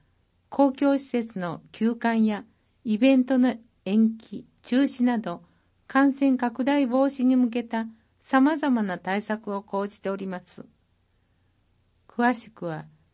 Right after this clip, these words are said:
キューアールコードからホームページをご覧ください。二、シルキーチャンネル、岡谷市公式YouTubeで新型コロナウイルス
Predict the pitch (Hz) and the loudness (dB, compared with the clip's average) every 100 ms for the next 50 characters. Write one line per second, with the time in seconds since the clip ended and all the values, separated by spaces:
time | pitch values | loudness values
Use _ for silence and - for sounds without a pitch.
0 | _ - 226 262 254 240 240 233 247 220 | _ -2 0 2 0 -2 -4 -4 -4 -2
1 | 160 156 160 151 - _ _ _ _ _ | -8 -8 -10 -12 -16 _ _ _ _ _
2 | _ 220 233 240 226 233 202 151 165 165 | _ 0 2 2 0 -2 -4 -4 -8 -8
3 | - 185 190 196 - 190 - 175 160 _ | -6 -4 -4 -6 -12 -12 -10 -12 -12 _
4 | _ _ _ _ _ _ _ _ _ _ | _ _ _ _ _ _ _ _ _ _
5 | 208 208 190 - _ _ _ _ - 233 | -4 -2 -2 -8 _ _ _ _ -6 0
6 | 226 277 262 262 - 240 208 160 156 - | 2 2 2 0 0 0 0 -4 -10 -14
7 | _ _ _ _ 196 190 240 254 233 - | _ _ _ _ -12 -2 0 2 0 -6
8 | _ 226 233 226 - 214 208 185 220 247 | _ -2 -2 -4 -10 -10 -8 -2 0 0
9 | 240 262 226 156 156 151 - _ _ _ | -2 -4 -4 -6 -8 -10 -10 _ _ _
10 | - 233 254 262 262 254 247 233 240 226 | -6 2 4 4 2 -2 -2 0 2 2
11 | 226 247 233 190 - - | 2 0 0 -4 -10 -18